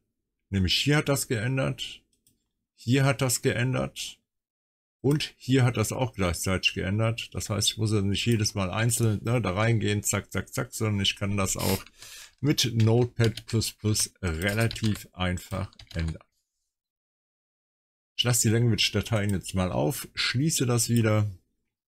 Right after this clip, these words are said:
und jetzt gehen wir erstmal hier oben rein. So, das erste, was wir oben mal ändern müssen, äh, Shop-Item ist ja nicht, äh, Fermenter-Silo, sondern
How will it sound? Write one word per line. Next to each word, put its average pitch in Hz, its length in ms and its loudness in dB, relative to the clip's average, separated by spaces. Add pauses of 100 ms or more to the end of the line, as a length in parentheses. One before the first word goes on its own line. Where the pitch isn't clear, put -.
(420)
und 104 120 -2
jetzt 98 340 -2
gehen 113 260 4
wir 98 140 2
erstmal 92 500 -2
hier 87 280 -2
oben 85 500 -4
rein. 82 480 -2 (1200)
So, 90 240 -4
das 104 220 0
erste, 143 300 2
was 127 140 4
wir 127 180 4
oben 120 180 6
mal 110 140 6
ändern 127 340 0
müssen, 120 400 4
äh, 101 400 0 (100)
Shop-Item 117 840 2
ist - 240 -2
ja 101 240 -2
nicht, 98 400 0
äh, 90 340 -4
Fermenter-Silo, 107 1120 2
sondern 92 500 -2